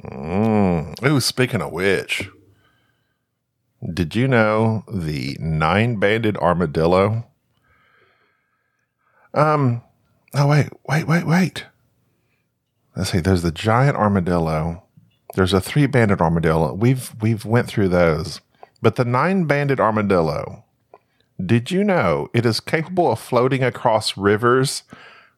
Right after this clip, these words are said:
by inflating its intestines?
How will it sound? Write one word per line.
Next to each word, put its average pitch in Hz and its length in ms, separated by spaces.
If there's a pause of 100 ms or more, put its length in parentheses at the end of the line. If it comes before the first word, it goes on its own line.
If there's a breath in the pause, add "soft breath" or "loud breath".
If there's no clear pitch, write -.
by 107 300 (280)
inflating 160 1000
its 151 280
intestines? - 1040